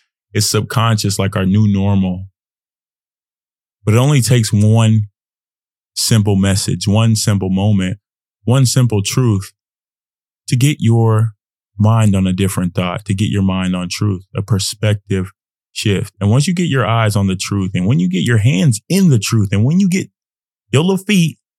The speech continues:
you digging your heels into the <laughs> real truth about who you are, then that turns the tide. I don't know how I get to this moment all the time after talking about a selection committee, but I do think it's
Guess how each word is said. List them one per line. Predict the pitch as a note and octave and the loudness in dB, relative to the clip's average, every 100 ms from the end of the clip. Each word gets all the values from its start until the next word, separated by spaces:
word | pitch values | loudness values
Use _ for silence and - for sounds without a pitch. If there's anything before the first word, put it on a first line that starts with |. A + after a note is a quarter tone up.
| _ G#2 | _ -2
you | A#2+ | 2
digging | A2 D#3+ F3+ | 2 2 2
your | F3 D#3 | 2 0
heels | D3 E3+ C#3 G2+ G#2 - | 0 0 0 0 -4 -6
into | B2 A#2+ B2 | -2 0 0
the | A#2 | 0
<laughs> | G#2+ G#2+ | 2 2
real | C#3+ B2+ | 0 0
truth | - C#3 A#2+ | -2 -2 0
about | G#2+ G2+ | 0 2
who | G#2+ | 2
you | G#2+ G2 A#2 | 0 0 0
are, | A2+ G2 G2+ _ _ _ _ _ _ _ _ _ _ _ _ _ _ _ _ _ _ _ _ _ _ _ _ | 0 -2 -6 _ _ _ _ _ _ _ _ _ _ _ _ _ _ _ _ _ _ _ _ _ _ _ _
then | G2+ | 0
that | A#2+ C#3+ | 0 0
turns | C3+ C3 A2+ | 0 0 0
the | G#2 | -2
tide. | G#2+ G2+ F2+ G2 _ _ _ _ _ - | -2 -2 -4 -10 _ _ _ _ _ -2
I | |
don't | A#2+ E3+ | 0 2
know | C#3 | 2
how | A#2+ A#2+ G#2+ | 2 2 0
I | F#2 | -2
get | F2+ A2+ - | -4 -4 -2
to | G#2+ | -2
this | G2 F#2+ | -2 -4
moment | F#2 G#2 F#2 F2 | -4 -4 -4 -6
all | F#2+ | -6
the | F2+ | -8
time | - G#2+ G2+ F#2 | -6 -4 -2 -2
after | F#2+ - F#2 F2+ - | -4 -4 -6 -6 -4
talking | A2 G#2+ G2+ | -2 0 0
about | F2+ F2 - | -2 -4 -6
a | G2 | -6
selection | F#2 F#2 G#2 A#2 G2 | -4 -2 0 0 -4
committee, | F#2+ F2 F2+ F#2+ | -4 -4 -2 -2
but | G2 | 0
I | A#2 | 0
do | C3 D#3 | 2 2
think | C3 A#2 | 2 0
it's | A2 | 0